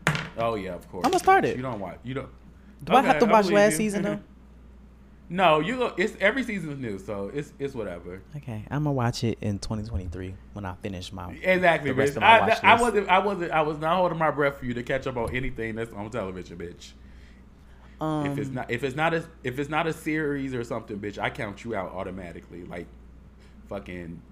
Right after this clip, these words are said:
Speaker 1: Game of Thrones or The Office or some shit.
Speaker 2: Yeah,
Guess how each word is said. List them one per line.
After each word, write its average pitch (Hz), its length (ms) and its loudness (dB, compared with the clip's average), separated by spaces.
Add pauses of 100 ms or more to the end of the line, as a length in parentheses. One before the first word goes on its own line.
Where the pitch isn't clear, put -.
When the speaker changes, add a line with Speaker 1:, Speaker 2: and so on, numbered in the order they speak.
(140)
Speaker 1:
Game 110 160 -4
of 101 100 -10
Thrones 101 320 -8
or 90 120 -8
The 87 100 -10
Office 90 380 -6
or 80 40 -16
some 80 180 -18
shit. 80 320 -14 (440)
Speaker 2:
Yeah, 117 480 -2